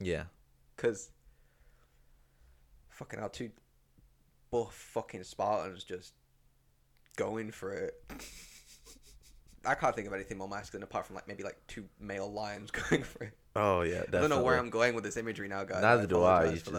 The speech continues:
Speaker 2: that.
Speaker 1: just keep, just, yeah, try and,
Speaker 2: My
Speaker 1: try and
Speaker 2: brain's
Speaker 1: find a
Speaker 2: now full.
Speaker 1: tangent.
Speaker 2: The tangent is, the tangent has been filled.
Speaker 1: Oh, God.
Speaker 2: Bringing it back.
Speaker 1: Bringing it
Speaker 2: <laughs>
Speaker 1: back.
Speaker 2: Bringing it back to the, um, pre-established structure we'd agreed to. <laughs>
Speaker 1: Uh-huh.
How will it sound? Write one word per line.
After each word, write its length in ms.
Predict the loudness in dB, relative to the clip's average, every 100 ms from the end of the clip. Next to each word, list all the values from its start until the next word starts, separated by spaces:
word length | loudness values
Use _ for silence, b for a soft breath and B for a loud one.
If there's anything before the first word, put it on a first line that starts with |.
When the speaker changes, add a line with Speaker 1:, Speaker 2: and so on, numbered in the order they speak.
| 0
Speaker 2:
that. 60 | 0
Speaker 1:
just 180 | -4 -6
keep, 400 | -6 -6 -10 -6
just, 340 | -6 -4 2
yeah, 280 | 4 6 2
try 260 | 0 2 2
and, 80 |
Speaker 2:
My 40 | 2
Speaker 1:
try 80 | 4
and 80 | 4
Speaker 2:
brain's 260 | 4 2
Speaker 1:
find 120 | 0 0
a 40 |
Speaker 2:
now 80 | -2
full. 80 | -2
Speaker 1:
tangent. 220 | -4 -8 -12 -20 B B -10 -4
Speaker 2:
The 80 | -2
tangent 420 | -2 -2 -4 -4
is, 140 | -6
the 160 | -4 -6
tangent 340 | -2 -4 -4 -2
has 180 | -4
been 160 | -2 -6
filled. 340 | -4 -4 -4 -2 -2
Speaker 1:
Oh, 220 | -2 -4
God. 240 | -6 -8 -10 -14 B B B B B B -16 -10 -10 -10 b b b -6
Speaker 2:
Bringing 240 | -4 -2 -2
it 100 | 2
back. 400 | 2 2 -4 -8 2 4 4
Speaker 1:
Bringing 220 | 6 6
it 120 | 8
Speaker 2:
<laughs> 60 | 8
Speaker 1:
back. 380 | 8 4 0
Speaker 2:
Bringing 240 | 0 2 2
it 160 | 0 0
back 240 | 0 -2
to 100 | -8
the, 340 | -6 -4 -4
um, 140 | -8 -12 b b -8
pre-established 580 | -2 -2 0 0 -2 -6
structure 320 | -2 -2 -2
we'd 100 | -10 -10
agreed 280 | -8 -8
to. 240 | -8 -2 0
<laughs> 180 | 0 -2 -2 -4 -4
Speaker 1:
Uh-huh. 300 | -2 -2